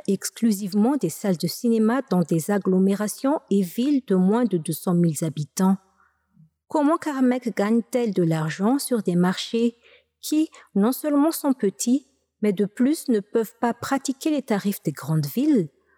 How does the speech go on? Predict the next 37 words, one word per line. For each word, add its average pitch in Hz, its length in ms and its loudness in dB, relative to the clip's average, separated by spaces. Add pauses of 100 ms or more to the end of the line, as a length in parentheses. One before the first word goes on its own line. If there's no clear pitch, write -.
(420)
L'entreprise 311 680 0
y 294 80 -2
parvient 214 500 0
via 226 300 -2
des 185 200 0
activités 247 680 0
qui - 180 -4
découlent 226 460 0
d'une 170 220 0
structure 254 640 -2
de 208 100 0
coûts 294 300 0
allégée. 165 560 -2 (640)
Les 220 100 2
clients 277 380 0
de 247 80 2
Carmack 240 600 0 (220)
dans 196 100 2
les 196 140 2
petites - 320 -6
villes 254 320 0
peuvent 269 320 -4
être 226 260 0
servis 254 640 0
dans 180 140 2
des 151 140 -4
complexes 247 640 -2
de 170 80 0
cinéma 175 560 2
standardisés 190 1000 0 (320)
et 190 100 0
low 165 200 2
cost - 540 -4 (500)
qui 294 120 -4
nécessitent 285 560 -2
moins 240 260 2
d'écrans 226 520 -2